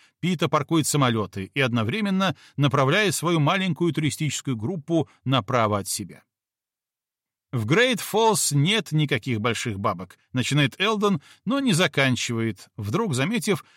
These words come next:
что на спинке стула сохнет кружевное нижнее белье Питы. «Поворачивай, поворачивай», велит ему Льюис, с улыбкой взмахивая своими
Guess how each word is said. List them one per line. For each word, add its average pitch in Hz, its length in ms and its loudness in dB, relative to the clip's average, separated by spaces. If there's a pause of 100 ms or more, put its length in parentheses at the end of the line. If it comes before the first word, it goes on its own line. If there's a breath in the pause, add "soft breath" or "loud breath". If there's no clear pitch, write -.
что - 240 -2
на 160 100 2
спинке 190 420 -2
стула 214 460 -2
сохнет 185 540 -4
кружевное 147 640 -2
нижнее 165 460 0
белье 117 420 0
Питы. - 380 -18 (840)
«Поворачивай, 156 680 2
поворачивай», 127 800 0
велит 120 400 0
ему 123 160 2
Льюис, 170 580 -2
с - 140 -6
улыбкой 165 420 -2
взмахивая 156 500 0
своими 151 520 0